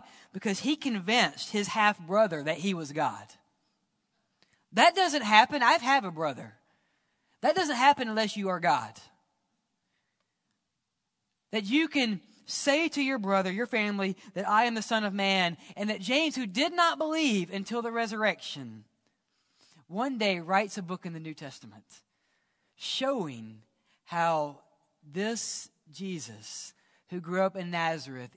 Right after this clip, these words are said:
is who he says he is. We should not discount that. A-, and today we're gonna look at a topic that affects every single person in this room. Your mouth.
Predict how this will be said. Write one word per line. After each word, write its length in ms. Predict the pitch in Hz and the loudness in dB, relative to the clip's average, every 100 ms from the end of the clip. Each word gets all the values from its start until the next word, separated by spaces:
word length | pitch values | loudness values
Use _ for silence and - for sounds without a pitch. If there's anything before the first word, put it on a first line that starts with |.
| _ | _
is 520 | 170 196 196 190 175 - | -4 -2 -2 -4 -8 -10
who 180 | 190 190 | -10 -10
he 300 | 147 175 170 | -12 -14 -12
says 400 | - 165 160 - | -10 -10 -10 -12
he 300 | 156 143 139 | -12 -12 -12
is. 640 | 113 101 - - - - _ _ _ _ _ _ _ _ _ | -14 -16 -16 -16 -16 -20 _ _ _ _ _ _ _ _ _
We 160 | 185 214 | -8 -8
should 160 | - | -6
not 180 | 190 180 | -6 -6
discount 460 | 170 185 117 104 - | -6 -10 -12 -16 -20
that. 380 | 101 - - - _ _ _ _ _ _ _ _ | -20 -20 -20 -20 _ _ _ _ _ _ _ _
A-, 160 | 190 196 | -10 -8
and 100 | 196 | -6
today 380 | 208 208 247 | 0 4 4
we're 140 | 254 214 | 2 -2
gonna 200 | 214 202 | -2 -2
look 200 | 202 202 | -2 -4
at 80 | 180 | -8
a 40 | |
topic 360 | 196 202 196 165 | -2 -2 -2 -4
that 160 | 170 | -6
affects 320 | 160 180 151 - | -4 -6 -6 -8
every 260 | 180 190 | -8 -8
single 280 | 180 180 170 | -10 -10 -10
person 320 | 165 147 147 | -12 -12 -12
in 160 | 139 135 | -12 -14
this 160 | 127 | -16
room. 260 | 131 110 101 _ _ _ _ _ _ _ _ _ _ _ _ _ _ _ _ _ _ _ _ | -18 -18 -20 _ _ _ _ _ _ _ _ _ _ _ _ _ _ _ _ _ _ _ _
Your 240 | 143 151 | -10 -8
mouth. 480 | 139 123 107 - - | -6 -6 -8 -14 -20